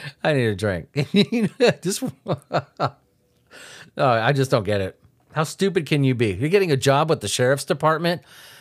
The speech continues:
and you have that big of a fucking problem to where you're drinking on the way there. You got alcohol on your breath and shit. You can't control yourself just for one day. That's fucked. This is from six A B C dot com.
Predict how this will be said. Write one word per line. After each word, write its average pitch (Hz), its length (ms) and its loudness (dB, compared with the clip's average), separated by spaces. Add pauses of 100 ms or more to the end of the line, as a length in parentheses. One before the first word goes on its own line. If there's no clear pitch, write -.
(260)
and 131 400 2
you 160 120 4
have 147 120 0
that 139 200 2
big 147 140 4
of 135 100 2
a 123 40 2
fucking 139 320 0
problem 127 520 2 (160)
to 156 100 2
where 120 300 4
you're 110 180 -2
drinking 135 380 0
on 135 160 2
the 127 60 2
way 135 200 4
there. 131 420 2 (140)
You 117 80 -4
got 110 120 2
alcohol 131 400 2
on 139 160 4
your 139 100 0
breath 143 280 2
and 135 100 -6
shit. 151 340 0 (1160)
You 151 120 -4
can't 196 180 2
control 139 320 4
yourself 156 500 2 (320)
just 151 180 2
for 139 120 4
one 117 340 2
day. 123 340 2 (960)
That's 92 180 -10
fucked. 85 400 -6 (640)
This 139 200 -2
is 120 80 -2
from 143 200 2
six 180 340 0
A 156 140 2
B 165 140 0
C 175 260 0
dot 117 320 4
com. 107 420 2